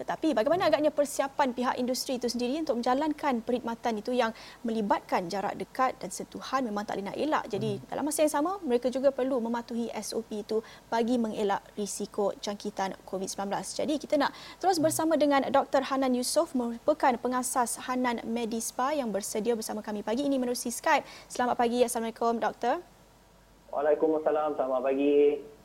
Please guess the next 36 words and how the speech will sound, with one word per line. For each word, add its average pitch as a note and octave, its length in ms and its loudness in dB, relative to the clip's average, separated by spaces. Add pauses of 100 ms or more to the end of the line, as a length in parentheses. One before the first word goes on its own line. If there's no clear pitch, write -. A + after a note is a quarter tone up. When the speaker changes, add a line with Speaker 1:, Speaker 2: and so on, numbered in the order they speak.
(320)
Speaker 1:
Terima C4 320 4
kasih D4+ 320 4
bersama C#4 280 2
kami C4+ 280 2
di B3+ 80 4
Awani B3+ 280 4
Pagi B3 320 2
Realiti A#3 360 4
Rakyat, A#3 600 4
dan A3+ 200 2
kita B3 280 0
nak A#3+ 160 0
menceritakan A#3+ 520 0
tentang A#3 400 2 (360)
pembukaan B3+ 640 2
pusat - 400 -2
urut A3 200 0
dan G#3+ 200 -4
spa A3+ 360 0
pada A3 160 0
Julai G#3+ 320 2
ini. A#3 480 0 (280)
Ah, A#3 80 0
tetapi A#3+ 320 0
kita E4 160 6
tahu D#4 200 4
Hanan D4 280 0
Medispa C4+ 400 -2
sudah C#4 200 0
pun C4 160 0
buka A#3 360 0
pada A#3+ 240 2
Jun A3+ 200 -2
lalu A3+ 400 2
kerana A3+ 400 -2
ada, A3 320 4